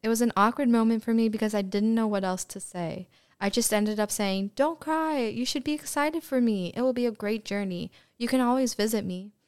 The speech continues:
She just kept crying, and she just started saying things like,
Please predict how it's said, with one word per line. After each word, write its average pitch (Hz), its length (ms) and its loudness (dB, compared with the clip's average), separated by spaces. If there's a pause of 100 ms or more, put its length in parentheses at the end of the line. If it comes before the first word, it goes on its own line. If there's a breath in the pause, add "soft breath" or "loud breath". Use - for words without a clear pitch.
(300 soft breath)
She 233 140 -2
just 226 300 0
kept - 220 -4
crying, 196 520 -4
and 175 180 -8
she - 220 -8
just - 560 -6
started 196 480 -2
saying 190 460 -2
things 190 240 -4
like, 185 180 -4